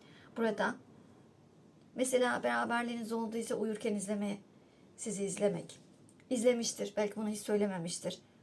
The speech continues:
Bundan bahsediyor. Ee, şimdi bunlar en başta hani söyleyebileceklerim. Detaylara geldiğimde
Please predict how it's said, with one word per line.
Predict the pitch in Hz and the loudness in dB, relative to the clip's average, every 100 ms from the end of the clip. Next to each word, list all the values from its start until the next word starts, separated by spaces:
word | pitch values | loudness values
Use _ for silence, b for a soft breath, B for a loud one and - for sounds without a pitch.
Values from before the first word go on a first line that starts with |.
| b | b
Bundan | 202 202 226 | -4 -2 0
bahsediyor. | 226 233 247 226 233 240 - B B B B B B B B - - | -2 -2 -2 -2 0 -2 -4 B B B B B B B B -18 -14
Ee, | - - - - - - - | -12 -14 -20 -20 -20 -20 -10
şimdi | - 277 | -2 2
bunlar | 294 262 277 349 - - - - - - - - | 4 4 4 2 -8 -20 -20 -20 -20 -20 -6 2
en | 269 214 | 2 4
başta | 185 - 247 - - - - - - - | 0 0 -2 -2 -4 -20 -20 -20 -18 -6
hani | 226 208 | -4 -2
söyleyebileceklerim. | - 233 226 202 196 190 - 175 190 | 2 2 2 0 -2 -4 -6 -6 -2
Detaylara | 208 202 226 240 294 | -2 0 -2 2 2
geldiğimde | 302 285 277 285 277 294 | 2 -2 0 0 0 0